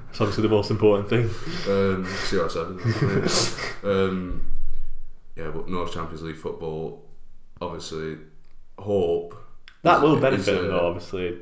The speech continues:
Speaker 1: not playing in the Champions League. And they're in the
Speaker 2: but,
Speaker 1: Conference League
Speaker 2: but
Speaker 1: this
Speaker 2: well,
Speaker 1: year,
Speaker 2: no,
Speaker 1: aren't
Speaker 2: 'cause
Speaker 1: they?
Speaker 2: they gotta play Thursday nights. It's like Thursday, Sunday, and
Speaker 1: Yeah.
Speaker 2: teams will struggle with that. Um, I think no European football is miles better than playing, you know,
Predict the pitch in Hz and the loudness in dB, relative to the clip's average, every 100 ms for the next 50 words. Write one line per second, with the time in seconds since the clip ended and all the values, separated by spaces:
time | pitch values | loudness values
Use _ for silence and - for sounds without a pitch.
0 | - - 95 92 - 95 92 87 85 85 | -14 -14 -8 -8 -6 -6 -6 -8 -10 -12
1 | 95 95 92 87 85 101 98 104 113 113 | -12 -8 -4 -2 0 0 -2 0 2 2
2 | - 113 113 113 131 110 104 98 95 92 | 0 2 2 2 2 2 2 -4 -2 0
3 | - 123 123 - 92 - 90 - 101 107 | 2 2 4 2 0 -2 -6 -4 -2 -2
4 | 110 98 101 95 92 107 101 - 87 87 | -4 -2 -4 -2 -4 -4 -6 -8 -8 -8
5 | - 92 90 85 92 92 92 90 90 87 | -6 -6 -6 -6 -6 -6 -6 -6 -6 -4
6 | 117 113 110 107 104 95 90 85 90 85 | -4 -2 -4 -6 -4 -6 -6 -10 -10 -10
7 | 85 85 80 - - - - - - - | -8 -6 -8 -12 -18 -20 -20 -18 -20 -20
8 | - - 82 80 80 82 80 78 - - | -20 -14 -10 -8 -8 -12 -16 -18 -20 -20
9 | - - - 123 107 101 101 92 87 85 | -20 -20 -10 -6 -4 0 2 2 0 -2
10 | 87 85 85 85 82 82 82 82 - - | -4 -4 -6 -4 -4 -6 -8 -10 -12 -12
11 | 90 85 85 87 85 82 82 85 82 80 | -6 -4 -4 -4 -6 -8 -6 -6 -6 -10
12 | 80 - - - - 90 78 78 | -16 -18 -20 -20 -14 -10 -8 -8